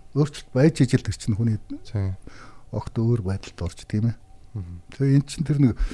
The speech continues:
Speaker 1: хүний биеийг яалтгүй тэр одоо сүнс гэж нэрлэдэг байгаа, онгод гэдэг байгаа тэр оюун санаа бол эзэм-, эз-,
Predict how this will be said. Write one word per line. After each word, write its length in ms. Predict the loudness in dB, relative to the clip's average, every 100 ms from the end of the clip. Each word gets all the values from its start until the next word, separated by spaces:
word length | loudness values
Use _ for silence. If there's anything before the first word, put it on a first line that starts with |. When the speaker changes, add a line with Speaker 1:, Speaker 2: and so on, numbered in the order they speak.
| -4 -12 -14 -14 -14 -16 -4
Speaker 1:
хүний 320 | 4 6 6
биеийг 720 | 6 6 6 6 2 -6 -12 -10 -4 2
яалтгүй 340 | 2 2 -2 0
тэр 160 | 0
одоо 400 | 0 -2 0 0
сүнс 480 | -2 0 0 0 -6
гэж 160 | -8 -2
нэрлэдэг 400 | -4 -2 -6 -2
байгаа, 160 | -2
онгод 240 | -2 -2 -4
гэдэг 160 | -6
байгаа 160 | -6 -6
тэр 160 | -4 -2
оюун 240 | 0 -2
санаа 480 | -4 -4 -2 0 0
бол 160 | -4 -8
эзэм-, 400 | -8 -4 2 2 2
эз-, 400 | -4 -4 -12 -14